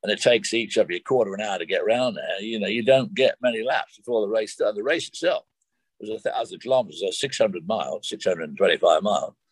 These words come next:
and there was only forty-four laps. <clears throat> So a bit different to last week at the Oostenrijk ring, where,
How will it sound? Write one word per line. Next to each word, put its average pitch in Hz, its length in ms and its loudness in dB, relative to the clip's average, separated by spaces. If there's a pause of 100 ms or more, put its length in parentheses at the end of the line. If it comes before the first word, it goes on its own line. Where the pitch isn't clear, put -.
(540)
and 113 80 -2
there 107 60 4
was 135 80 4
only 151 180 6
forty-four 127 560 4
laps. - 480 0
<clears throat> - 40 -14 (760)
So 110 160 4
a - 1040 -20
bit 139 200 2
different 143 300 -2
to 101 260 -2 (180)
last 123 340 4
week 101 180 0
at - 60 -12
the 107 100 2
Oostenrijk 90 540 2
ring, 76 220 -10
where, 95 340 0